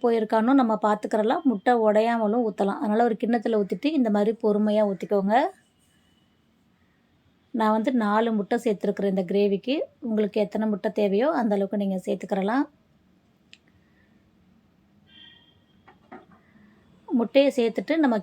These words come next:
கிளற வேணாம். நம்ம அப்படியே மூடி போட்டு ஒரு அஞ்சு நிமிஷம் அளவுக்கு நம்ம சிம்லயே வச்சிடலாம். முட்டை வந்து ஒண்ணோட ஒண்ணு ஒட்டாம தனித்தனியா ஊத்திக்கிட்டு அப்படியே மூடி போட்டு வச்சிருங்க.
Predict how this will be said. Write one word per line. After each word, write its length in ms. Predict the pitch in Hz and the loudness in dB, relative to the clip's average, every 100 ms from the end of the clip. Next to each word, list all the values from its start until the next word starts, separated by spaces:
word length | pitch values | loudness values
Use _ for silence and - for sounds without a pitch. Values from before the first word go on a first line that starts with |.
| 214 | 0
கிளற 220 | 214 220 208 | 2 2 2
வேணாம். 280 | 202 214 294 269 | 2 0 0 2
நம்ம 160 | 214 196 | 0 -2
அப்படியே 400 | 180 _ 214 240 254 | -6 _ -2 0 0
மூடி 200 | 226 220 196 | 0 -2 -2
போட்டு 280 | 196 214 320 427 _ - - _ 226 | -2 0 0 -2 _ -20 -20 _ 2
ஒரு 100 | 220 | 2
அஞ்சு 200 | 220 220 254 | 2 0 0
நிமிஷம் 260 | 247 277 240 | 2 0 0
அளவுக்கு 260 | 214 277 | 0 0
நம்ம 140 | 254 214 - | 0 0 -2
சிம்லயே 340 | 214 202 214 202 | -2 0 0 0
வச்சிடலாம். 440 | 202 190 208 285 - - - - - - - _ _ _ - _ _ _ _ _ _ _ _ _ _ 247 | -2 -2 0 -2 -4 -18 -20 -20 -20 -20 -20 _ _ _ -20 _ _ _ _ _ _ _ _ _ _ -6
முட்டை 220 | 240 254 226 | -2 0 2
வந்து 160 | 226 285 | 4 2
ஒண்ணோட 280 | 214 214 214 208 | 2 2 2 2
ஒண்ணு 140 | 247 226 | 2 2
ஒட்டாம 400 | - - 214 254 262 | 0 0 0 0 0
தனித்தனியா 460 | 208 196 214 208 208 | -2 0 0 0 0
ஊத்திக்கிட்டு 420 | 196 - 185 240 302 - | -2 -4 -6 -2 -2 -2
அப்படியே 280 | 196 - 214 208 | -8 -2 0 0
மூடி 180 | 202 202 | 0 0
போட்டு 180 | 196 190 196 | -2 -2 -4
வச்சிருங்க. 360 | - 190 196 | -4 -4 0